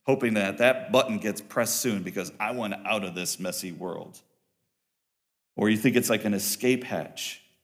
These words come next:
that I can just, I'll be done with this life and done with this body. It's all about the spirit anyway. No, no, it's not. Jesus resurrected in a real body,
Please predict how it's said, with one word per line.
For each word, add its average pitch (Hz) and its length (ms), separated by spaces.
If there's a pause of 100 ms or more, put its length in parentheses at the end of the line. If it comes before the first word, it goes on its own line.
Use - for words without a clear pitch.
(540)
that 110 60
I 107 40
can 107 160
just, 110 300 (360)
I'll 113 60
be 120 160
done 117 380
with 98 180
this - 260
life 90 640 (200)
and 95 180
done 151 380
with 113 160
this 156 200
body. 82 560 (460)
It's - 100
all 170 160
about 160 280
the 135 80
spirit 160 520
anyway. 127 380
No, 120 480
no, 104 160
it's - 140
not. 131 300
Jesus 120 380 (300)
resurrected 113 720
in 107 100
a 104 60
real 117 320
body, 113 500